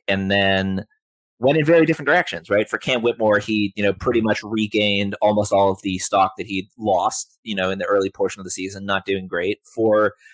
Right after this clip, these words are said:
Nick Smith Junior and Dariq Whitehead, it kind of just kept going, you know, kind of tailing off into a tailspin. But for Whitmore, he really did turn around midway through the season, and it'll be interesting to see,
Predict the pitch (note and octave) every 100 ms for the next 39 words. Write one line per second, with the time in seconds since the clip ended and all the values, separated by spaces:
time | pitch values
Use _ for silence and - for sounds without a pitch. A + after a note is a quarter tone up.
0 | - _ _ - C#3 C3 C#3 B2+ C3+ C3+
1 | B2+ A#2+ A#2 A2 A#2 A2 C3+ D3+ A2+ G#2+
2 | G#2 - A#2 A#2 A2 A2 G2 - G#2+ -
3 | G#2 G2+ G2 G2+ A2 G2 - A2 G#2 -
4 | A2+ G2+ G2+ G2+ G#2+ G#2 G2+ C3 C#3 -
5 | G2 F#2+ - A2 G#2 - A#2 B2 C3 A2+
6 | A#2 A#2+ C3 A2+ A2+ C3 A#2 G2+ G#2 G#2
7 | G2+ G#2 G2 - G2+ F#2+ G#2+ G#2 G2 F#2
8 | G#2+ G#2 G2+ - _ _ _ - D3+ D3+
9 | D3 C#3 B2+ C3 B2 A#2+ - A2 G2+ G2
10 | G#2+ - A2+ G2+ G2+ G2